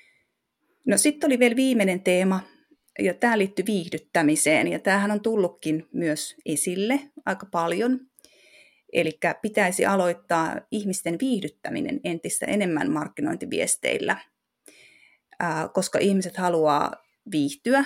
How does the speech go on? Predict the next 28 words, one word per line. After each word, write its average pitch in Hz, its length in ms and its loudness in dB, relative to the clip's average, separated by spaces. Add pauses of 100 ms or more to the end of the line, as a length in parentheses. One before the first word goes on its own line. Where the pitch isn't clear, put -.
(140)
somekanavissa, 202 920 -2
juuri 180 220 -4
sen, 170 300 -6
senhän 180 320 -6
takia 165 280 -8
sinne 160 200 -4
mennään, 180 720 -2 (100)
ja 165 140 -4
eri 170 300 -4 (400)
digimedioissa. 160 960 -4 (840)
Ähm, 156 360 -2 (640)
sitten 185 380 -2
oli 165 120 -2
tämmönen, 156 480 0
että - 380 -8
luo 170 300 0
huomiota, 190 640 0 (160)
ja - 80 -4
nimenomaan 165 460 -4
tää 160 240 -6
viihdyttäminen, 165 720 -6
niin - 160 -8
kun, 196 200 -8 (180)
loisi 165 300 -4
sitä - 220 -10
parhaiten. 175 760 -4
Infotainment 170 920 -6
mainittiin, 170 800 -4